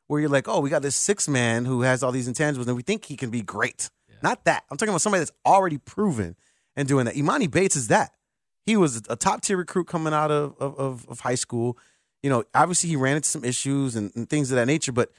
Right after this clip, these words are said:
Speaker 1: in terms of, this is the N B A. You need one really good guy, like, one superstar
Speaker 2: Mm-hmm.
Speaker 1: in order to get, make a deep playoff run. And so, you know, Imani Bates could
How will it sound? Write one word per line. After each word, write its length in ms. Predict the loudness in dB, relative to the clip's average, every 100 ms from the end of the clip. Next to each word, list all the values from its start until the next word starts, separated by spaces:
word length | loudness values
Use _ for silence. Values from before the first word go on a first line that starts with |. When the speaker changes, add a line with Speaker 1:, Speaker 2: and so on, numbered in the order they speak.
| _ _
Speaker 1:
in 100 | -4
terms 320 | 0 2 2 2
of, 260 | 0 -2 -2
this 120 | 0
is 40 | 2
the 120 | 2
N 100 | 0
B 140 | 2
A. 240 | 2 2 -4 _ _ _ _ _
You 100 | 2
need 160 | 2
one 180 | 4 0
really 240 | 2 0 2
good 180 | -2 2
guy, 240 | 0 0 _ _ _ _ _ _ -4
like, 140 | -4 2
one 200 | 2 2
superstar 640 | 0 -2 -4 -4 -4 -6 -8
Speaker 2:
Mm-hmm. 240 | -6 -4
Speaker 1:
in 100 | 0 2
order 180 | 2
to 180 | 2 0
get, 320 | 0 -2 -2
make 160 | -2 -2
a 60 | -2
deep 240 | -6 -4
playoff 340 | 0 2 2
run. 220 | 0 -2 -2 _ _
And 80 | -4
so, 160 | 0 0 0
you 80 | -2
know, 140 | -2 -4 -6
Imani 300 | 0 2 2
Bates 280 | 2 0 -2 -12 _ _ _ _
could 760 | -12 -8 0 4 4 2 -2